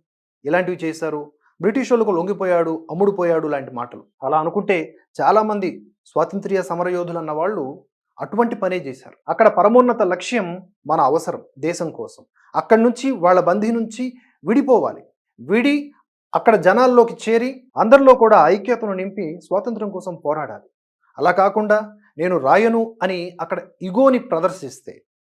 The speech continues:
వ్యూహాన్ని విడిచి ఆటోమేటిక్‌గా మన ద్వారా జరగాల్సినటువంటి కార్యక్రమం జరగదు కదా.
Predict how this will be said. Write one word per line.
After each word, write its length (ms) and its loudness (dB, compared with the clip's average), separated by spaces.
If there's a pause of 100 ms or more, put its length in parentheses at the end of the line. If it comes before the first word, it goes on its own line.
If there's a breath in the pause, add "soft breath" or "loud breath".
(260)
వ్యూహాన్ని 520 4
విడిచి 600 -10 (800)
ఆటోమేటిక్‌గా 600 0
మన 200 -2
ద్వారా 300 2
జరగాల్సినటువంటి 680 -2
కార్యక్రమం 560 -6
జరగదు 420 -6
కదా. 120 -18